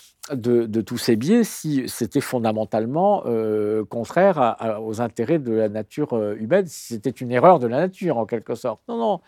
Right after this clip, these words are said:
c'est pas ça. C'est-à-dire que cet ensemble de prédispositions, euh, psychiques, qui certes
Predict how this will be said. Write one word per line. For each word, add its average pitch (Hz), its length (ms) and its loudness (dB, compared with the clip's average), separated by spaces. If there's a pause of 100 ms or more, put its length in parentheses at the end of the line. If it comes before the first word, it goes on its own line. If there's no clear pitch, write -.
(280)
c'est - 120 -8
pas 165 140 0
ça. 202 240 0 (520)
C'est-à-dire 160 340 2
que 151 120 0 (140)
cet - 260 -2
ensemble 202 540 4
de 120 220 2 (320)
prédispositions, 151 1040 0
euh, 110 120 -8
psychiques, - 540 -2 (380)
qui - 100 -12
certes - 460 2